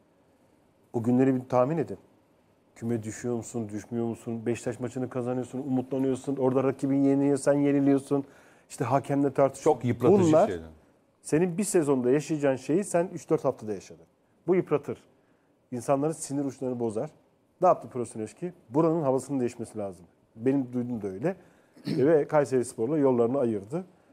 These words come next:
Speaker 1: Kayserispor'da Bayram Hoca ile anlaştı. Prosinecki de gitti Denizlispor. Şimdi farklı alanlar, farklı yerler, farklı kişiler.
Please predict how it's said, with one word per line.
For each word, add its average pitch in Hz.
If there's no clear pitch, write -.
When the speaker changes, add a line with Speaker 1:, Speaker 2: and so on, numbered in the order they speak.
Speaker 1:
Kayserispor'da 120
Bayram 131
Hoca 110
ile 95
anlaştı. 85
Prosinecki 131
de 110
gitti 117
Denizlispor. 113
Şimdi 151
farklı 156
alanlar, 143
farklı 143
yerler, 139
farklı 143
kişiler. 151